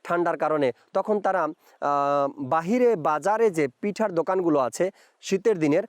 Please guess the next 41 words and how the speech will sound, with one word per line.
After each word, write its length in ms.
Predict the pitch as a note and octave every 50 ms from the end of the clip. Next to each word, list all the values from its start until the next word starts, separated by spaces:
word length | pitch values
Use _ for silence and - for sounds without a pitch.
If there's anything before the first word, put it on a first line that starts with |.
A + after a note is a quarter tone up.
| _ _ -
ওখান 300 | E3 D#3 - G3+ G3 F#3
থেকে 240 | G3+ G3 F#3+ G3+ F#3 - _ _ -
পিঠা 280 | F#3+ F3+ - G#3+ G#3
কিনে 280 | F3+ G#3+ G#3 A3 B3 C4+ - _ _ _ -
এবং 220 | D#3+ D#3+ F3+ E3+
সরিষার 480 | - - - A3 A3 A3+ - A#3 F#3+ D3
ভর্তা 340 | D3 C#3+ C3+ - - G#3+
নিয়ে 260 | A3+ A#3 G#3+ E3+ C#3 A#2+ - - - - -
ওটা 220 | D#3 C#3+ F3 E3
খায়। 260 | - - D#3 B2 G#2+
খাওয়ার 300 | G#2 - - D3+ F3+ G3
সাথে 240 | F3 - A#3 F#3 G3
সাথে 320 | F3+ G3+ F3+ F3 G3 G3 F#3+ - - - _ _ _
আপনি 300 | - D#3+ - - G#3 B3
নিজেই 420 | A#3+ G#3+ G3+ A3+ G3+ A3+ C4 C#4 B3
হয়তো 240 | G#3 A#3 G#3+ A3+ G#3
বা 100 | G#3 G3
অনুভব 300 | F3 F3+ G3+ A3+ A3 G#3 -
করবেন 320 | F#3 D#3+ D3 C#3 D3 E3+ - _ _ _ _
যে, 160 | - C3 E3 D3+
"হ্যাঁ, 320 | B2+ D#3+ E3 D3+ C3 G#2+ - _ _ _ _ F3
অতি 160 | F3 G#3 G3+
তাড়াতাড়ি 400 | - F#3 F3 G3 G3+ A3+ A3 A3
আমার 140 | G#3 G3 F3
নাকটা 380 | E3+ F3 F#3 - _ - F3
পরিষ্কার 460 | D3 - C#3+ C3+ B2 - - G3+ F#3
হয়ে 140 | D#3+ E3 D3+
গেল, 160 | C#3 C#3 C3+
ক্লিয়ার 420 | B2+ - - E3 F#3 G#3+ A3 G#3 F3
হয়ে 140 | F3 E3 D3
গেল, 200 | D3 C#3 C3 A2+ - - - - _ -
যেটা 240 | - F3 G3+ F3
জ্যাম 400 | D3 C3 A#2+ B2+ F3+ G#3+ B3 B3
লেগেছিল 500 | A#3 G#3+ G3 F#3+ F#3 - - E3+ E3 G3
বা 160 | G#3 F#3+ F#3 D#3+
জমে 300 | C#3 E3 F#3+ A3 A#3 A3+
গেছিল, 340 | G#3 F#3 - F3+ F3+ A3+ C4 - - - _ -
এটা 180 | D3+ D#3+ F3
ভালো 260 | C#3+ C3+ D#3+ F#3+ G3
হয়ে 200 | F3 E3 D3+ C#3
গেছে।" 260 | A#2 A#2 A2 - A2+